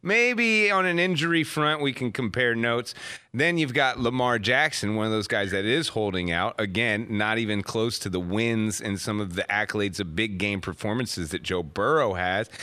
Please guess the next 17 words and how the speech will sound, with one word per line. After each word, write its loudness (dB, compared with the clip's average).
And 2
again, 2
maybe 4
we 2
can 0
battle 4
on 2
who's 0
more 2
vulnerable 0
to -2
injury. 0
Then 0
you 0
got 2
Deshaun 2
Watson, 2